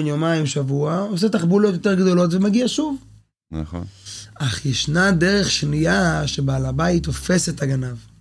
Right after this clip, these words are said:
Speaker 1: הוא משפיע עליו לחדול מלהיות גנב. זהו הסיק החידוש שבחסידות לגבי הקודמים. זאת אומרת, אנחנו לא בורחים מהיצר הרע, כי מה שנקרא, הוא יבוא לנו בסיבוב. אנחנו לא נשבור אותו, כי הוא ינסה דרך יותר תח-,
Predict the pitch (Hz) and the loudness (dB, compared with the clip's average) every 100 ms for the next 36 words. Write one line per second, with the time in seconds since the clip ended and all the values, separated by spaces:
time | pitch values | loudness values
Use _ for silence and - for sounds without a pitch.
0 | - 143 135 - - - 220 233 202 175 | -6 -2 0 -2 -6 0 2 4 2 2
1 | 160 143 135 135 143 185 196 185 165 147 | 0 0 -4 -6 -2 2 4 4 2 2
2 | 147 143 135 135 131 123 123 _ _ _ | 0 0 -2 -6 -8 -10 -18 _ _ _
3 | _ _ _ 131 127 202 277 233 202 156 | _ _ _ -6 2 4 4 4 4 0
4 | - 170 170 - 110 135 143 175 170 139 | 0 -2 -2 -6 -4 0 2 2 0 0
5 | 135 143 143 143 135 131 135 135 131 131 | -2 -2 -2 -2 -4 -2 -4 -4 -6 -4
6 | 123 - - - - 170 175 160 139 165 | -8 -14 -20 -10 0 2 2 0 -2 2
7 | 208 175 165 139 - - 160 180 180 151 | 2 4 2 0 -4 -4 0 4 4 4
8 | 156 147 - 139 147 139 143 135 135 117 | 0 -4 0 2 2 0 -2 0 -2 -6
9 | - 156 147 160 156 156 160 175 180 165 | -8 -6 -2 -2 2 2 4 4 4 2
10 | 196 196 269 185 127 - _ _ _ _ | 2 2 4 2 -2 -8 _ _ _ _
11 | _ - 143 185 220 151 170 180 196 233 | _ -4 0 4 2 4 2 2 2 0
12 | 220 196 180 202 196 196 170 226 220 180 | 2 2 2 4 4 4 4 2 0 -2